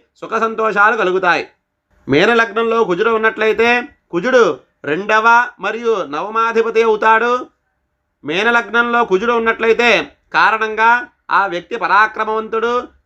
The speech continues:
శక్తిశాలిగా ఉంటాడు. మొరటుతనం, ఆధ్యాత్మికతలో ఆసక్తి వీరి సొంతం. ఇతరులకు సహాయపడే గుణం వీరికి ఎక్కువగా ఉంటుంది.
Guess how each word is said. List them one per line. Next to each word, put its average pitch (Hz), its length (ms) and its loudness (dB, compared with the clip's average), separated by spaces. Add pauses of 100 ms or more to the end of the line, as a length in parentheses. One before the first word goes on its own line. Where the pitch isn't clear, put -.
(100)
శక్తిశాలిగా 226 720 2
ఉంటాడు. 220 600 0 (260)
మొరటుతనం, 220 760 -2 (200)
ఆధ్యాత్మికతలో 226 1300 -2 (300)
ఆసక్తి 220 520 -2
వీరి 220 520 0 (100)
సొంతం. 208 580 0 (200)
ఇతరులకు 226 380 -2
సహాయపడే 220 580 0
గుణం 214 260 -6
వీరికి 214 240 -4
ఎక్కువగా 214 400 -2
ఉంటుంది. 226 600 -2